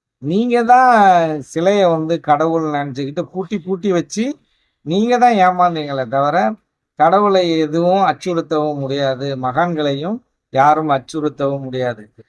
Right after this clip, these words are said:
அவர்கள் எல்லாம் இயற்கைகளுக்கும் பிரபஞ்சங்களுக்கும் அப்பாற்பட்டவர்கள். கடவுளுக்கு இணையானவர்கள் அப்படின்றது சொல்றதை விட, கடவுளுக்கு அடுத்த நிலையில் இருக்கக்கூடியவர்கள் அவர்.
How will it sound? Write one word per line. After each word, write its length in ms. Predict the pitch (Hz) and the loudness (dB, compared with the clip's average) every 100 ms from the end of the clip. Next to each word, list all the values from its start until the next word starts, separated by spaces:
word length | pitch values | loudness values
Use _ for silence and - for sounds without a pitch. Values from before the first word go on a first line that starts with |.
| _ | _
அவர்கள் 440 | - 131 170 160 156 | -2 2 2 2 0
எல்லாம் 580 | 143 139 139 139 139 131 _ _ _ | 0 2 4 4 0 -8 _ _ _
இயற்கைகளுக்கும் 1300 | 123 170 208 214 185 160 143 110 127 135 135 139 139 - _ _ | -2 0 0 0 2 2 -2 -6 -6 -6 -6 -8 -10 -14 _ _
பிரபஞ்சங்களுக்கும் 880 | 139 156 190 196 175 139 123 139 127 | -2 0 2 0 0 -4 -2 -2 -2
அப்பாற்பட்டவர்கள். 880 | - 254 220 226 220 165 135 104 95 _ _ _ - | 2 2 2 -2 2 2 0 -4 -16 _ _ _ -6
கடவுளுக்கு 640 | 151 180 226 226 220 233 | 0 4 4 2 -2 -6
இணையானவர்கள் 1080 | 202 175 214 247 254 247 240 214 220 214 - | -2 -2 2 4 4 4 4 2 -2 -4 -6
அப்படின்றது 760 | 170 151 165 180 180 175 165 - | -8 -6 -6 -6 -4 -4 -6 -6
சொல்றதை 400 | 151 151 147 139 | -6 -4 0 0
விட, 320 | 131 180 285 _ _ _ _ _ | 0 -2 -4 _ _ _ _ _
கடவுளுக்கு 840 | 170 190 269 269 226 214 - 240 | 0 4 6 6 4 -2 -4 0
அடுத்த 520 | 247 175 202 220 311 | 2 2 -2 0 2
நிலையில் 520 | 294 254 220 202 226 208 | 4 4 2 2 2 0
இருக்கக்கூடியவர்கள் 1000 | 185 175 196 170 156 139 131 120 117 | -2 -2 -4 -4 -2 -2 -2 -4 -6
அவர். 280 | 113 110 98 | -6 -8 -10